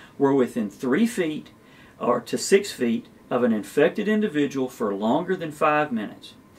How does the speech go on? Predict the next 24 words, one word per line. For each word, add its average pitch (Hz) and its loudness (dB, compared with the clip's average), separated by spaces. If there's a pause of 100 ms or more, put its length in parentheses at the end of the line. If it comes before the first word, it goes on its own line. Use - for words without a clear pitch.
(220)
Now, 151 4
as 147 4
you 196 2
can 208 2
imagine, 147 0
this 151 -2
has 147 -6
thrown 147 2
the 123 0
conventional 127 -2
medical 131 -2
establishment 123 -2 (300)
and 113 -2
those 131 4
who 131 0
have 107 0
made 139 2
their 180 2
careers, 156 0
or 117 2
at 123 -2
least 139 2
recently 135 0
so, 107 -2